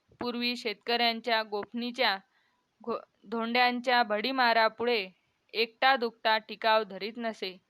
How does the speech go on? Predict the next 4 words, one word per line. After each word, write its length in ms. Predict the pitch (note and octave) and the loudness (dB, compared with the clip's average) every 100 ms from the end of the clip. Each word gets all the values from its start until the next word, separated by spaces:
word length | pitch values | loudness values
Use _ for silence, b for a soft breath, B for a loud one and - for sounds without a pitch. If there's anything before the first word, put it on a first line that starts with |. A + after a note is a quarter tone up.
| _ _ _ _ _ | _ _ _ _ _
परंतु 440 | A#3+ B3 B3+ A#3+ C#4+ | 0 2 0 -2 2
आताचे 680 | A#3 G#3 - B3 B3 A3+ F#3+ _ _ - | 2 4 2 0 0 -6 -6 _ _ -10
इंग्रजी 520 | A#3+ A#3+ B3+ B3 C#4+ | -6 0 0 0 0
अंमलातील 680 | B3 A3+ A3+ A3 A#3+ A3 | 0 2 2 2 -2 -8